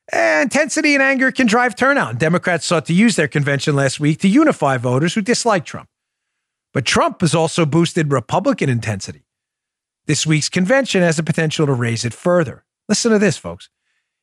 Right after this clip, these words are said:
Interest in the election has risen amongst Republicans in the past month and now matches Democratic interest. Some eighty-five percent of Republicans rate themselves as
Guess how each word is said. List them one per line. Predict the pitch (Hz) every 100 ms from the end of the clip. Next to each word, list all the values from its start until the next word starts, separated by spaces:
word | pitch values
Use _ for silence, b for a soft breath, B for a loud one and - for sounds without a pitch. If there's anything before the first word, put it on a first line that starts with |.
| -
Interest | 208 - 277 269
in | 247
the | 226
election | 208 233 -
has | 151 131
risen | 147 208 208
amongst | 214 185 170
Republicans | 160 - 196 202 160 139
in | 147
the |
past | - 165 170 170
month | 185 143
and | 143
now | 180
matches | 180 175 202 - 170 127
Democratic | 165 185 175 180 175 131
interest. | 160 180 147 92 - b b b b b
Some | - 190
eighty-five | 180 220 240 - 214 208
percent | - 202 190
of |
Republicans | 185 196 196 170 151
rate | 135 165 170
themselves | 160 160 143
as | 143